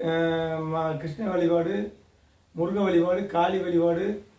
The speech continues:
கணபதி வழிபாடு, அஹ், சக்தி வழிபாடு, கணபதி வழிபாடு, சூரிய வழிபாடு என்ற ஆறு வழிபாடுகளையும் நம்முடைய தமிழ் முன்னோர்கள், நம்முடைய சித்தர்களும் ரிஷிகளும் அதனுடைய தத்துவத்தையும் அதனுடைய வழிபாட்டையும் தெய்வ நம்பிக்கையும் உணர்ந்து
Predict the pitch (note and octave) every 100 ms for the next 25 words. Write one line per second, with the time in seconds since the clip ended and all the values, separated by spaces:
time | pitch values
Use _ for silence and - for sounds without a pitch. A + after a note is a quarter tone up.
0 | _ _ _ - D#3+ F3 G3 G3 F3+ F3
1 | E3 E3+ G3 G#3+ D#3+ D#3 D#3+ D3 C#3+ -
2 | F3+ - G#3+ F#3 F#3+ G3 F#3 G3 G3 F3
3 | E3 F3 G#3+ - G3+ F3 D#3 D3+ E3 E3+
4 | E3+ E3+ G3 A3 G#3+ G3 G#3 A3+ A#3 G#3
5 | G3+ G#3 B3 C4+ - _ _ _ - F#3
6 | G3 G3 F3 G3 A3+ A3 G3 G3 F#3+ B3
7 | A3 G3+ E3 G3 - A#3 G#3 G3+ E3+ D3+
8 | G3+ F#3+ G#3+ A3+ - - - _ - -
9 | - - - F3 F#3+ G3 G3 - B3 G#3+
10 | A3 G#3+ B3 A3+ G3 G3+ G3 G3 F#3 E3+
11 | - - _ - F#3 B3 B3 A3+ G3+ G#3
12 | B3 A3 G3+ A#3+ G#3+ G3+ A#3+ - A#3 G#3+
13 | G#3+ G#3